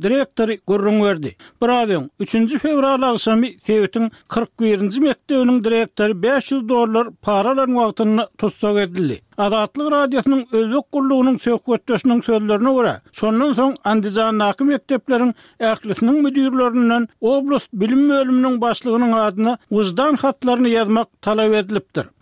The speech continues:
Andijandaky mektep direktorlarynyň ýene biri kärdeşiniň sözlerini tasdik etdi.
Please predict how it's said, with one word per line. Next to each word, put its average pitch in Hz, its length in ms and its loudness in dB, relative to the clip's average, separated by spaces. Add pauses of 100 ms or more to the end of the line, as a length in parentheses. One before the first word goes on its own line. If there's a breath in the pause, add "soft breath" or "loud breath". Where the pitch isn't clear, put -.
Andijandaky 233 1000 0
mektep 233 500 -2
direktorlarynyň 247 800 0
ýene 269 300 2
biri 247 340 -2
kärdeşiniň 220 720 0
sözlerini 226 580 0
tasdik 214 520 -2
etdi. - 340 -4